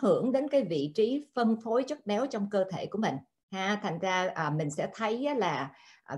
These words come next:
cơ thể của mình nó thay đổi, mặc dù mình ăn như mèo liếm vậy đó, nhưng mà nó vẫn thay đổi nha các bạn nhé. Và, à, Don Chan sẽ cho các bạn thấy cân nặng của các bạn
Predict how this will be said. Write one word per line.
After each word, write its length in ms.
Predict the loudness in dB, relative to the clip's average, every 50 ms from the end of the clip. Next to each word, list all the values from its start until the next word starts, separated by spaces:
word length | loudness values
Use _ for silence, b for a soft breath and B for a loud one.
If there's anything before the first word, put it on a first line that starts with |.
| 2
cơ 120 | 4 4 4
thể 200 | 6 4 2 2
của 100 | 2 2
mình 160 | 2 2 2
nó 100 | 2 0 -2 -4
thay 340 | -8 -8 -6 -2 0 2 2
đổi, 360 | 2 2 2 2 2 0 -4 -10 _ _ _ _ -4
mặc 120 | -4 0 2
dù 120 | 4 4
mình 220 | 4 4 2 0 0
ăn 280 | -2 0 0 2 2 2
như 80 | 4 4
mèo 260 | 4 4 4 4 4
liếm 240 | 4 4 2 2 0 2 2
vậy 100 | 4 6
đó, 160 | 6 6 4 4
nhưng 240 | 2 2 2 2
mà 100 | 2 2
nó 120 | 2 0 0
vẫn 220 | 0 -2 -2 -2 -2
thay 140 | -2 -2 0
đổi 180 | 0 0 0
nha 120 | -2 -2 -4
các 100 | -4 -2
bạn 180 | -2 -2 -2
nhé. 220 | 0 0 0 0 -2 -4 B B B B B B B B B B
Và, 340 | -4 2 4 6 6 6 4 2 -2 -8 -8 _
à, 240 | 2 4 4 6 6 4
Don 160 | 4 4 2
Chan 140 | 2 0 0 0
sẽ 180 | 0 0 0 0
cho 120 | 0 -2 -2
các 200 | -2 -4 -4 -4
bạn 180 | -6 -6 -6 -4
thấy 280 | -2 -2 -2 -4 -6 -12 _ 0
cân 320 | 2 2 4 4 2 2
nặng 360 | 2 0 0 -2 -4 -4 -2 -2
của 80 | -2 0
các 180 | 0 -2 0
bạn 280 | 0 0 -2 -2 -4